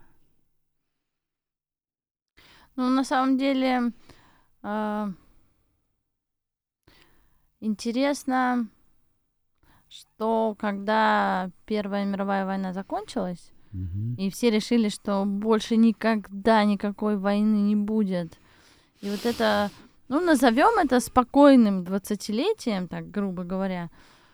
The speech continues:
Speaker 1: э, привело к тому, что, м,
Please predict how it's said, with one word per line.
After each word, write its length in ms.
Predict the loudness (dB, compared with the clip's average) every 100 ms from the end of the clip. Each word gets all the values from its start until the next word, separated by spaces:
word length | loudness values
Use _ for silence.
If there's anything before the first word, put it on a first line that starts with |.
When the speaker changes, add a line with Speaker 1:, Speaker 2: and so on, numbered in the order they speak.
| _ _ -14
Speaker 1:
э, 800 | -8 -6 -4 -4 -4 -4 -4 -8 -10 -10 -4
привело 460 | 0 2 2 2 0
к 60 |
тому, 360 | 0 0 2 0
что, 540 | -6 -4 0 2 0 -2
м, 600 | -4 -6 -4 -4 -4